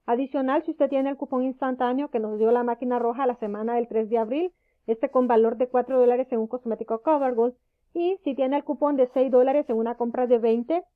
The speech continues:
en cosméticos Covergirl, lo agregamos al desglose. Aquí no hay problema en aplicar estos dos cupones de la máquina roja, ya que el cupón instantáneo de cuatro dólares nos califica a un producto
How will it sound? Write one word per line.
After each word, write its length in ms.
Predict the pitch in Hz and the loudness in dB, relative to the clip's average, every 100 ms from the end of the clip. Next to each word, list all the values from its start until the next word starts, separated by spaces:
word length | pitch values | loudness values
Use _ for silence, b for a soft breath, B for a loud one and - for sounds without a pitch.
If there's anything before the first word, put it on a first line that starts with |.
| _ | _
en 120 | 240 | -8
cosméticos 560 | 233 233 233 233 262 254 - | -4 -4 -4 -4 -4 -4 -2
Covergirl, 540 | 254 269 269 294 233 | -2 0 0 0 2
lo 120 | 220 | 2
agregamos 500 | 208 208 202 220 254 | 2 0 -2 -4 0
al 140 | 240 214 | 0 0
desglose. 580 | 196 220 214 202 196 - _ _ _ _ | 0 0 0 -2 -8 -10 _ _ _ _
Aquí 340 | 247 247 330 | -2 0 -2
no 100 | 349 | 0
hay 100 | 330 | 0
problema 380 | 330 311 294 285 | 0 0 0 0
en 100 | 285 | -2
aplicar 380 | 277 262 247 262 | -2 -4 -2 -2
estos 280 | 277 254 240 | -2 -2 0
dos 140 | 247 | -2
cupones 400 | - 277 262 262 | -4 -2 0 0
de 100 | 247 | 0
la 80 | 240 | 0
máquina 380 | 208 208 226 233 | -2 -6 -6 -2
roja, 340 | 262 311 285 - _ _ - | -2 -2 -4 -8 _ _ -2
ya 140 | 240 | 0
que 80 | 285 | 0
el 80 | 277 | -2
cupón 240 | 269 269 | -2 -2
instantáneo 580 | 277 285 262 269 269 254 | -2 -2 0 0 2 0
de 80 | 233 | 0
cuatro 380 | 240 240 302 | 0 0 0
dólares 360 | 285 269 269 294 | 0 2 2 0
nos 140 | 247 | -4
califica 560 | - 220 220 240 226 262 | -4 -2 -2 -4 -2 0
a 80 | 233 | 0
un 140 | 220 | 0
producto 640 | 220 302 277 294 - 359 | 2 2 2 -2 -2 -4